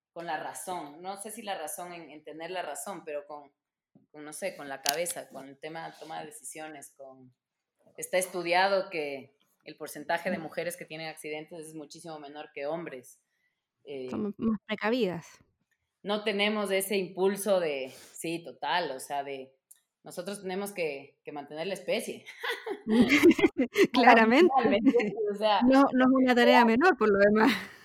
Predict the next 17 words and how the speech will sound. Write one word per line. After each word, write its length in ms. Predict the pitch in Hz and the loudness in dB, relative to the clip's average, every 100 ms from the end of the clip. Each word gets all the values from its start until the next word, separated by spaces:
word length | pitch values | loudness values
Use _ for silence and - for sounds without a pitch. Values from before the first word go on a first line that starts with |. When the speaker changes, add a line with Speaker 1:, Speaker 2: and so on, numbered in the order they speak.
| - | 0
Speaker 1:
O 520 | 269 254 247 226 214 196 | 4 4 2 -2 -4 -2
sea, 560 | 180 175 170 156 160 - - | 2 2 2 2 -2 -10 -14
está 240 | 165 190 | -10 -6
en 80 | 208 | -6
nuestras 300 | 208 196 180 | -6 -6 -6
manos 240 | 180 190 190 | -6 -6 -10
que 80 | 175 | -12
la 60 | 160 | -12
especie 320 | - 180 196 | -12 -12 -12
se 120 | 180 | -12
mantenga. 500 | 151 - 226 226 147 | -14 -8 -8 -6 -6
Entonces, 480 | 143 147 156 - 156 | -8 -10 -12 -12 -12
obviamente, 380 | 175 170 165 - _ | -8 -8 -8 -14 _
tomamos 280 | 156 - _ | -16 -16 _
unas 220 | 165 165 | -14 -12
decisiones 460 | 165 - 165 170 156 | -12 -14 -14 -14 -16
diferentes. 760 | 147 139 151 185 170 135 - | -12 -8 -6 -8 -10 -16 -20